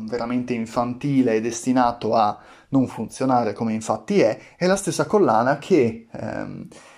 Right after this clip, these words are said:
ehm, viene riportata in questo secondo libro della serie, quindi anche questo è molto interessante, molto divertente. Detto questo, tuttavia, torniamo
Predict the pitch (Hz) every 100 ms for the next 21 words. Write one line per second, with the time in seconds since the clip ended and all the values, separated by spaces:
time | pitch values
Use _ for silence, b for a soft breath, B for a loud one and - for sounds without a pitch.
0 | B - - 98 92 - - - - 143
1 | 175 151 135 196 196 127 180 160 135 -
2 | - 113 220 233 120 107 - - - 196
3 | 113 113 107 98 - 113 107 104 104 160
4 | 151 131 131 147 151 190 131 113 - -
5 | 131 139 - 120 117 123 113 113 135 143
6 | 120 113 107 117 - 156 110 110 120 127
7 | 135 113 110 113 - 107 - - 113 110
8 | - B B B B B _ - - _
9 | _ - - 202 202 - 123 120 139 123
10 | 117 175 180 175 180 147 120 120 117 110
11 | 107 104